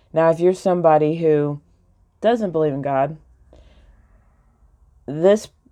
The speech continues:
isn't for you because, um, I'm talking about people who,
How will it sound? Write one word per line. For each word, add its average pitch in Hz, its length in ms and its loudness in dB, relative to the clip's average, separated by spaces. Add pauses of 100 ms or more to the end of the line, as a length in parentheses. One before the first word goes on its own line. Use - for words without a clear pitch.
isn't 185 460 2
for 196 280 0
you 143 200 -2
because, 151 680 2
um, 147 440 -2 (600)
I'm 170 220 -2
talking 170 380 0
about 147 300 -2
people 151 380 -4
who, 147 540 -2